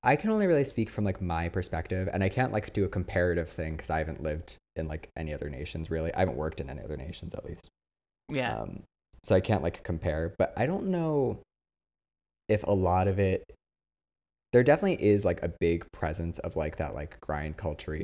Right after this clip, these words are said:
Speaker 1: like, you have to work twenty-four seven to, like, make it in this world. That is definitely a big thing here.
Speaker 2: Yeah.
Speaker 1: But I don't know how much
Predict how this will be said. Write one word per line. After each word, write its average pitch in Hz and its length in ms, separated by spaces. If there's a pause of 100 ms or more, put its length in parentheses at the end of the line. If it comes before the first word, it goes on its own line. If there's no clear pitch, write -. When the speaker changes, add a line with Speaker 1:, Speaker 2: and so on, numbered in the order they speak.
Speaker 1:
like, - 480 (640)
you 87 60
have 82 80
to - 100
work 87 220
twenty-four 82 460
seven 76 500
to, - 120
like, 76 200
make 78 220
it - 60
in 71 100
this - 160
world. - 320
That 113 160
is 104 140
definitely 76 280
a 69 40
big 71 240
thing 76 280
here. 87 320 (260)
Speaker 2:
Yeah. 131 260
Speaker 1:
But 90 80
I - 80
don't 120 160
know 87 460 (120)
how 87 180
much 82 200